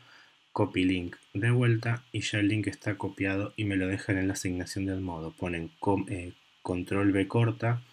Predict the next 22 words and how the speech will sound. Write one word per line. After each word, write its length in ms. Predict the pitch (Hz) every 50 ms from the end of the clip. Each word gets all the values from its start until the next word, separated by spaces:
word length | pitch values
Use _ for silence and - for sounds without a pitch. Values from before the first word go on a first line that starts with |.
| _ _ _
o 200 | - 87 85 -
command 440 | - 104 101 98 92 90 90 87
B 140 | 90 98 98
corta 300 | - - 101 98 92 90
si 120 | - - 87
tienen 300 | 90 92 95 101 101 110
Mac 300 | 117 117 117 117 117 - - _ - - - - - _ _
o 200 | - 98 104 95
botón 320 | 98 92 87 - 95 98
derecho, 500 | 95 98 101 98 95 - - - - 92 - _ _ _ _ _ _ -
pegar 420 | 110 113 117 117 117 117 117 117 - - _ _ _
y 260 | - 107 104 - - - _ _ _ _ _ -
ya, 200 | - - - 92
me, 160 | 90 92 92 - - 98 90
y 200 | 87 90 90 90
ya 160 | - - 98
con 160 | 98 95 98
eso 180 | 101 - - 104
me, 160 | 92 92 90
me, 400 | - 101 92 90 90 87 85 82
me 100 | 85 85
están 400 | - - - 95 98 95 95 95